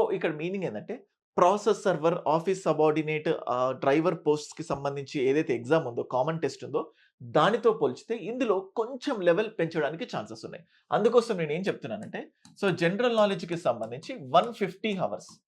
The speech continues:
డే, అంటే మొత్తం ఈ నెల రోజుల్లో నూట యాభై గంటల, ఆహ్, ఆహ్, కేటాయించండి. ఈ వన్ ఫిఫ్టీ అవర్స్ వీడియోస్, so క్రాష్ కోర్స్ ఏదైతే చెప్పానో సెవెన్ నైంటీ నైన్ రూపీస్‌కి ఆ క్రాష్ కోర్స్ మీకు అవైలబుల్ ఉంది. చూడండి, just నూట యాభై గంటలు,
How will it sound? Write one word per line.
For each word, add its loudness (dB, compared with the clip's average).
డే, 6
అంటే 2
మొత్తం 0
ఈ -4
నెల 4
రోజుల్లో 0
నూట 2
యాభై 4
గంటల, 2
ఆహ్, 4
ఆహ్, 2
కేటాయించండి. 0
ఈ 0
వన్ 2
ఫిఫ్టీ 0
అవర్స్ 2
వీడియోస్, 0
so 8
క్రాష్ 4
కోర్స్ 6
ఏదైతే 0
చెప్పానో -2
సెవెన్ 0
నైంటీ -4
నైన్ -4
రూపీస్‌కి -8
ఆ 4
క్రాష్ 2
కోర్స్ 2
మీకు -2
అవైలబుల్ 0
ఉంది. -10
చూడండి, 0
just 0
నూట 4
యాభై 6
గంటలు, -2